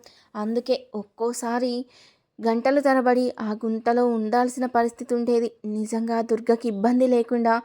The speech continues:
ఆ గుంతలో ధనుంజయ్ చేసిన ఏర్పాట్లకు, అతని తెలివికి జోహార్లు చెప్పుకోవాలి అనుకుంది దుర్గ. అప్పుడు తను ఉన్న ఆ పరిస్థితుల్లో అలా ఉండబట్టి గాలాడింది. కన్న తల్లి ఎప్పుడూ ఆ మంచినీళ్ళ పైపులో నీళ్లు పోస్తూ,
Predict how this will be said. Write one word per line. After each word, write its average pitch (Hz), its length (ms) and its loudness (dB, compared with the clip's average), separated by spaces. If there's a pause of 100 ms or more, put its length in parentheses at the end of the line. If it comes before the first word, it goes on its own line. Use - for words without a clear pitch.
(360)
ఆ 247 140 4
గుంతలో 262 440 4
ధనుంజయ్ 233 580 4
చేసిన 240 260 0
ఏర్పాట్లకు, 226 840 -2 (360)
అతని 302 280 2
తెలివికి 262 560 2
జోహార్లు 233 540 2
చెప్పుకోవాలి 247 760 2
అనుకుంది 226 500 -2
దుర్గ. 214 400 -2 (400)
అప్పుడు 233 340 0
తను 233 300 0
ఉన్న 233 220 -2 (120)
ఆ 202 180 0
పరిస్థితుల్లో 233 800 0 (320)
అలా 285 260 4
ఉండబట్టి 262 800 0
గాలాడింది. 226 680 0 (140)
కన్న 202 240 -6
తల్లి 226 300 -2
ఎప్పుడూ 226 540 0 (300)
ఆ 254 140 0
మంచినీళ్ళ 269 600 0
పైపులో 247 520 0
నీళ్లు 208 320 -2
పోస్తూ, 233 540 0